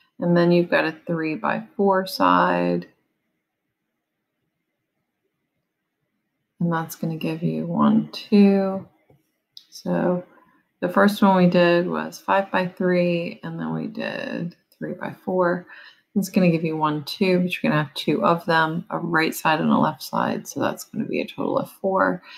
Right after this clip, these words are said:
And then you've got the five-by-four side. One, two, three, four. One, two, three, four, five.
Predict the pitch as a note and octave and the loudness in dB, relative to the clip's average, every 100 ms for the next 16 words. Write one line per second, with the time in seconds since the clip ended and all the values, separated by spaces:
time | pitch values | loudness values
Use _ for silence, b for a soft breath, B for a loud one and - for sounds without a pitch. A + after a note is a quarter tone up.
0 | B B B _ F3+ F3 E3+ F3+ F3+ F3+ | B B B _ 2 6 6 6 4 2
1 | F3+ E3+ F3 D#3+ D#3 D3+ D#3 - - F3 | 2 0 0 2 2 4 2 -2 -8 -14
2 | - D#3 D#3 D#3+ - - - - F3 F3 | -2 2 2 0 -4 -6 -6 -2 0 0
3 | - - - G#3+ A3 _ _ _ _ _ | -4 -10 -8 -10 -12 _ _ _ _ _
4 | _ _ _ _ _ _ _ _ _ _ | _ _ _ _ _ _ _ _ _ _
5 | _ _ _ - - G#3 G#3+ G#3 - A3 | _ _ _ 0 2 6 4 2 -8 -6
6 | A3 A3+ A3 - _ _ _ _ - - | -2 -2 -2 -4 _ _ _ _ -2 -2
7 | - A#3 A#3+ A3 G#3+ A3 A3 A3 - A3+ | 2 4 6 6 6 6 6 2 4 4
8 | A3+ A3 - - - - A#3 A3+ A3 - | 4 0 -2 -14 -12 -10 -10 -12 -16 -12
9 | - - - - _ - - - G2 F#2 | -8 -8 -10 -18 _ -8 -8 0 4 6
10 | F2+ F2+ G3+ | 6 2 -2